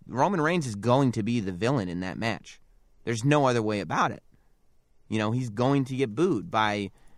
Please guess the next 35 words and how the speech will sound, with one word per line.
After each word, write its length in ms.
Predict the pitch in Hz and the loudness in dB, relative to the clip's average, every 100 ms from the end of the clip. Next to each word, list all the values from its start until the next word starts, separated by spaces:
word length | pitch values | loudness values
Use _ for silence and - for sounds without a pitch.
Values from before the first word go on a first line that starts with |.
| - - _ - | -20 -20 _ -8
you 120 | 160 | -2
know, 60 | 151 | 0
and 140 | 147 | 2
A 120 | 156 226 | 0 2
J 140 | 214 | 2
may 160 | 170 175 | 2 -2
get 140 | 170 | -2
cheered 220 | - 190 | -2 -2
by 120 | 185 | -2
kids 300 | 170 214 190 | 0 0 0
too. 220 | - 262 339 | -2 0 2
I 100 | 139 | 0
don't 140 | 165 | 0
see 100 | 190 | -2
how 140 | 175 | 0
Roman 260 | 170 170 170 | 2 0 0
Reigns 220 | 170 160 | -2 -2
survives 380 | 151 143 196 185 | -2 2 2 2
that 160 | 131 117 | -2 0
unless 440 | 131 131 135 135 | 2 2 2 0
he 100 | 131 | -6
finally 720 | 113 123 117 117 113 110 110 - - _ _ - - - | -4 -2 0 0 -2 -2 -4 -8 -20 _ _ -20 -20 -12
does 300 | 107 113 110 | -2 0 0
his 240 | 117 110 92 | 0 -2 -2
reluctant 420 | 101 104 - 95 | -4 -4 -4 -6
heel 240 | 117 120 | -4 -2
thing 200 | 101 98 | -4 -6
that 100 | 95 | -6
I've 80 | 92 | -8
been 100 | 95 | -8
saying 220 | - 95 | -8 -8
he 80 | 95 | -6
needs 240 | 95 95 - | -8 -8 -12
to 120 | 92 | -8
do. 260 | 101 95 | -4 -4